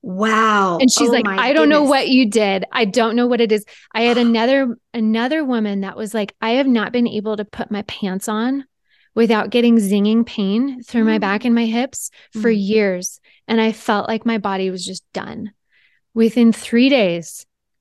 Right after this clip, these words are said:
Speaker 2: gone.
Speaker 1: Unbelievable.
Speaker 2: And so it's not magic.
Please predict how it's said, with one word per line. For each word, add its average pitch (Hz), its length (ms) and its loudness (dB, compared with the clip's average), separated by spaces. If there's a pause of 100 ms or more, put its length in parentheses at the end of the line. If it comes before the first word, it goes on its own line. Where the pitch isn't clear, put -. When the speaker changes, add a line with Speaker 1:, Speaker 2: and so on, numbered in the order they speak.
(180)
Speaker 2:
gone. 156 420 -8 (840)
Speaker 1:
Unbelievable. 175 1000 -10
Speaker 2:
And 269 200 4
so 302 240 2
it's - 260 -2
not 262 380 2
magic. 240 760 -2